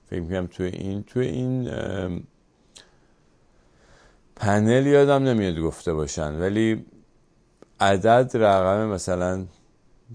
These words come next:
دویست، دویست تا چهارصد میلیارد دلار، یه همچین چیزیه، یه همچین رقماییه که این، خب، یه معاملهٔ خیلی بزرگ است که گفتش که اصلاً در تاریخ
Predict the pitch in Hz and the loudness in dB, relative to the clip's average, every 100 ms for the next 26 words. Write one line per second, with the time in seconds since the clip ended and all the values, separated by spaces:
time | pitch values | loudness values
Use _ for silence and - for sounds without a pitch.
0 | 113 92 87 90 - - _ 101 98 123 | -8 -4 -4 -4 -8 -14 _ -2 0 0
1 | 123 - 120 113 98 85 78 95 95 92 | -2 0 0 0 0 -2 -2 -4 -4 -4
2 | 87 78 76 73 73 80 78 73 71 78 | -6 -4 -4 -6 -6 -10 -6 -6 -6 -6
3 | 90 85 80 82 78 - - 156 107 69 | -6 -6 -8 -14 -14 -14 -10 -10 -8 -8
4 | 73 76 73 - 76 73 71 73 76 73 | -8 -8 -10 -12 -8 -6 -6 -8 -10 -12
5 | 67 - _ _ _ _ - - _ - | -16 -20 _ _ _ _ -20 -20 _ -8
6 | 95 92 110 120 123 113 104 104 107 113 | -6 -4 -4 -4 -2 -2 -4 -6 -4 -2
7 | 104 95 101 110 120 104 98 101 101 101 | -2 -2 -2 -2 -2 -2 -2 -4 -2 0
8 | 117 101 87 - 95 98 101 110 98 117 | 0 0 -4 -4 -4 -4 -4 -6 -6 -4
9 | 104 92 101 104 95 87 - 85 85 92 | -4 -4 -4 -2 -2 -2 -6 -6 -6 -4
10 | 104 85 | -6 -6